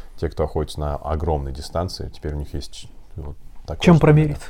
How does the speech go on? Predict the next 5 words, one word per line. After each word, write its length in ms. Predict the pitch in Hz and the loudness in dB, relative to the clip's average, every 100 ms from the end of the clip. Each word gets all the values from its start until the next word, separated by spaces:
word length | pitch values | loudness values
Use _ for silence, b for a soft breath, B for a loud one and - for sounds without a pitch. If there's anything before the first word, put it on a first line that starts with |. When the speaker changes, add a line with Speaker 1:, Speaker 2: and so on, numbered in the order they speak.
| - - | -2 2
Speaker 2:
промерить? 140 | 139 | 2
<laughs> 680 | - - - - - - - | 2 -14 -16 -18 -18 -16 -6
Speaker 1:
Ну 100 | 87 | -2
да. 180 | 71 - - - - - - - - - - | -2 -4 -8 -14 -16 -16 -18 -18 -18 -18 -6
Вот. 300 | 98 82 - | 0 0 -2